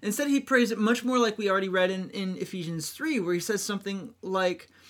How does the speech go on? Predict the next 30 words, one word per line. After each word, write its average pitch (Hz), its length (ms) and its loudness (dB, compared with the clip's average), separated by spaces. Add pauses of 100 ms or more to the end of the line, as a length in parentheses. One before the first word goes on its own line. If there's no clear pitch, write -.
(600)
"I 180 60 -8
pray 214 280 6
that 208 100 4
God 208 200 4
may 202 120 2
grant 190 420 -2
you 233 60 2
to 208 60 -4
be 202 100 -2
strengthened 208 460 0
with 196 120 -6
power 180 400 4
through 190 160 -4
his 165 140 -2
Spirit 196 400 2
in 208 180 2
your 214 160 -2
inner 190 200 -2
being, 156 240 0
so 180 120 -2
that 160 140 -8
Christ 180 340 0
may 185 80 -2
dwell 156 200 0
in 156 60 -2
your 160 100 -4
hearts 143 260 -2
through 147 160 -12
faith, - 560 -4 (460)
that 220 500 2